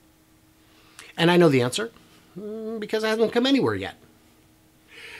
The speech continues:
<sighs> Wow. Czech Republic has one percent unemployment. That would make it just about impossible. Boy,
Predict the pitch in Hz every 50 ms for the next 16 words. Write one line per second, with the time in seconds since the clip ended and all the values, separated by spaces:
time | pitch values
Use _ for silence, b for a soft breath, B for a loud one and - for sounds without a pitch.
0 | B B B B B B B B B B B B B B B B B B B B
1 | _ _ _ - B 233 226 208 170 139 104 B B B B B B B - 107
2 | 104 127 147 123 85 - B B B B B B - - 151 - - 180 165 -
3 | 139 147 165 135 - - 95 82 - 92 90 87 113 143 175 175 - 175 165 -
4 | - 151 147 147 143 143 151 139 104 107 123 156 156 104 - - _ B B B
5 | B B B B B B B B - 107 139 160 165 135 135 131 135 131 - 101
6 | 98 - _ _ _ _ _ _ _ _ _ - 98 90 - 90 101 127 127 -
7 | - 127 127 127 135 143 131 117 - 131 151 175 - - 85 - - - _ _
8 | _ _ _ _ - - 139 147 - - -